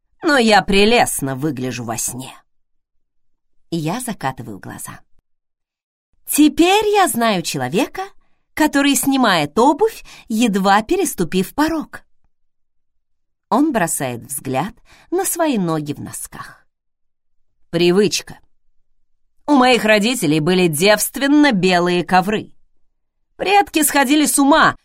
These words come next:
когда мы оставляли на них хотя бы пятнышко грязи". Сейчас чуть больше восьми.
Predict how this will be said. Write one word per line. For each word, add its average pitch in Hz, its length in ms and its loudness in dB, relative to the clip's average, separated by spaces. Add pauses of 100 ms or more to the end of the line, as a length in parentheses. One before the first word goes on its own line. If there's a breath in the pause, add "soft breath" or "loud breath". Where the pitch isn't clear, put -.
(160)
когда 214 300 2
мы 202 120 4
оставляли 190 600 4
на 165 140 2
них 190 320 0
хотя 190 360 0
бы 160 140 0
пятнышко 170 680 0
грязи". 214 560 -4 (1300)
Сейчас 285 760 -6
чуть 240 320 -4
больше 220 420 -2
восьми. 233 560 -6